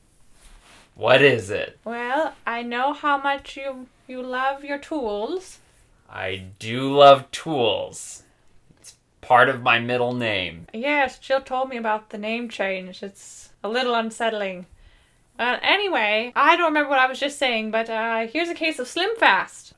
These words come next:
Speaker 1: S-
Speaker 2: You know,
Speaker 1: What?
Speaker 2: it replaces a whole meal, one of those cans.
Speaker 1: Well,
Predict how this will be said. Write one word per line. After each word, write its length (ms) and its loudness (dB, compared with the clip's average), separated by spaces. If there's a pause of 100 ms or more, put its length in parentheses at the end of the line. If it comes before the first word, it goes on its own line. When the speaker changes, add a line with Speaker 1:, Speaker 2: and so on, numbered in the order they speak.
Speaker 1:
S- 220 -14 (1300)
Speaker 2:
You 100 -4
know, 140 6
Speaker 1:
What? 100 8
Speaker 2:
it 60 2
replaces 420 0
a 100 4
whole 280 4
meal, 480 -2 (120)
one 220 0
of 60 -2
those 180 -2
cans. 600 0 (160)
Speaker 1:
Well, 360 -6